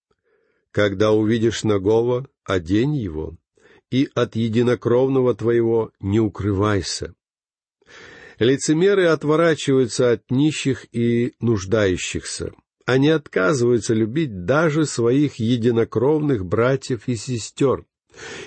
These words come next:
Их вера была холодной, как северная сторона могильного камня в январе. Их сердце не было посвящено Богу.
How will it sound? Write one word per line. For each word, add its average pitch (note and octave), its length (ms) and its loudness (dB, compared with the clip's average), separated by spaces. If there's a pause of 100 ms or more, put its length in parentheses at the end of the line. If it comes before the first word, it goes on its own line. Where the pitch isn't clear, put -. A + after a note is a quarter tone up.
Их C#3+ 260 0
вера F#3+ 420 2
была D#3 340 0
холодной, D3+ 880 0
как C3 260 -4
северная D#3 720 0
сторона C#3 500 0
могильного C3 640 2
камня A2+ 480 0
в - 20 -2
январе. A2 540 2 (580)
Их F3+ 220 0
сердце F#3+ 540 0
не D3 320 2
было B2+ 280 2
посвящено A#2+ 800 0
Богу. F#2+ 520 0